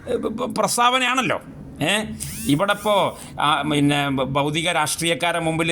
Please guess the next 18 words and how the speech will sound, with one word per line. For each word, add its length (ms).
നല്ല 340
കുഞ്ഞാപ്പു 500
ആവാൻ 260
വേണ്ടിയിട്ടുള്ള 420
ശ്രമം, 240
നിങ്ങളെ 280
നല്ല 160
കുഞ്ഞാപ്പൊക്കെ 480
നമ്മൾ 200
കാട്ടിത്തരാം. 440
നിങ്ങൾ 240
വലിയ 320
നേതാവായിട്ട് 720
കൊണ്ടുവരുന്ന 600
മഖ്ദൂം 500
റഹിമഹുല്ല, 460
നിങ്ങളെ 260
നേതാവല്ല 420